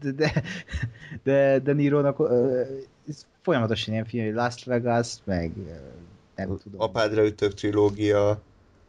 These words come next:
Speaker 1: Az, de ott még az első oké is volt, csak a utolsó kettő.
Speaker 2: Ja.
Speaker 1: Á, és nem, nem tudom, hogy ne, de most így, így gondolkodtam közben, hogy kik azok az öreg színészek, akik még,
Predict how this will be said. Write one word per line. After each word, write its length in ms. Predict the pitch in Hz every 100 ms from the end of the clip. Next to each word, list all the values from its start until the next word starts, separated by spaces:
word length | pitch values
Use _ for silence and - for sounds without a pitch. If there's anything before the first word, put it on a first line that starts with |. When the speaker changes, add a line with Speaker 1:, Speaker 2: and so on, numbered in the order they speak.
| _
Speaker 1:
Az, 580 | - 131 123 123 123 120 123
de 80 |
ott 160 | 151 156
még 120 | 151
az 120 | 147
első 340 | 147 123 - 135
oké 320 | 123 - 98
is 160 | 98 -
volt, 260 | 113 101
csak 200 | 104 -
a 160 | 85 85 - - -
utolsó 520 | 120 117 95 - 98
kettő. 520 | - - - - - - - - - - -
Speaker 2:
Ja. 360 | - - - 98
Speaker 1:
Á, 380 | 104 113 107 92 113
és 280 | 120 - - 131 123 - - - - 131 139 143
nem, 200 | 160 156
nem 240 | 156 131
tudom, 340 | 120 123 113
hogy 300 | 113 113 117 110 - - - - - _ _ _ _ _ _ -
ne, 220 | 143 160
de 160 | 185 202
most 260 | 185 165 190
így, 180 | 170 185
így 280 | 165 165
gondolkodtam 600 | 160 180 139 131 - 127
közben, 320 | 120 127 127 127
hogy 180 | 123
kik 200 | - 123 - _ -
azok 220 | 113 110
az 100 | 113
öreg 160 | 110 107
színészek, 380 | - 107 101 -
akik 300 | 101 104 -
még, 320 | 101 98